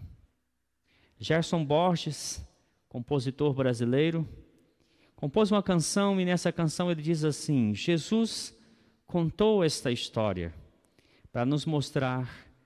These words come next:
o coração de Deus, para nos mostrar que Deus ama e revelar que ninguém ama como o nosso Deus." E ele faz um convite: "Venha então comigo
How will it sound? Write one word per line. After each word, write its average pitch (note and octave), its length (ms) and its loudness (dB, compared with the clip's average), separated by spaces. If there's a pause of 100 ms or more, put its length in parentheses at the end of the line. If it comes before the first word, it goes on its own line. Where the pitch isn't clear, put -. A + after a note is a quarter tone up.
(420)
o A2+ 60 -18
coração A2 640 -2
de F#2+ 100 -10
Deus, D2 540 -10 (880)
para D#3 160 2
nos F3+ 160 2
mostrar G#3 520 2
que G3+ 120 0
Deus F3 400 2
ama C3+ 360 2 (1000)
e - 80 0
revelar F3+ 680 2
que F#3+ 80 2
ninguém F#3 480 4
ama G3+ 520 4 (540)
como D#3 280 0
o - 20 2
nosso C3+ 400 -2
Deus." F#2 500 -6 (920)
E A2 80 -6
ele A2+ 120 -4
faz A#2 200 -4
um A#2+ 80 0
convite: G#2+ 540 -4
"Venha F#3+ 340 2
então F3+ 380 2
comigo B2 560 0